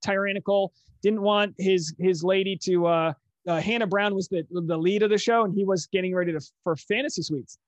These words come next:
And he was like, "You're not gonna have sex with these other guys, right?" And she's like, "How dare you?" And it turns into this big thing. He's, he, he tries to defend himself saying, "We had a conversation on air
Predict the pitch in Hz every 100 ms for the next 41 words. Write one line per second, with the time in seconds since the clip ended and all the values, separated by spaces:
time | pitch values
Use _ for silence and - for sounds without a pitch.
0 | _ - 262 240 - 240 202 330 285 311
1 | 196 202 - 247 - 180 170 170 147 240
2 | 190 135 151 196 _ _ _ 127 170 208
3 | 180 202 185 226 202 233 226 220 214 202
4 | - 214 190 190 180 - 151 - 190 127
5 | - _ _ - 285 330 - - 185 302
6 | 320 - 254 320 311 - 247 202 175 214
7 | 262 208 180 156 196 175 _ _ - 349
8 | 370 381 415 330 339 320 269 349 440 -
9 | 247 247 254 359 359 294